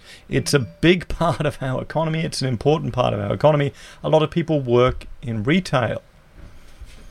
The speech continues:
So let's, let's look at this. Jewelry and accessories chain, uh, Colette, by Colette Heyman,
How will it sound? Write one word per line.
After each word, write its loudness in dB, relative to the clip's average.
So 2
let's, 0
let's -6
look 4
at 2
this. -2
Jewelry 4
and -2
accessories -2
chain, 0
uh, -12
Colette, 0
by 2
Colette -2
Heyman, 0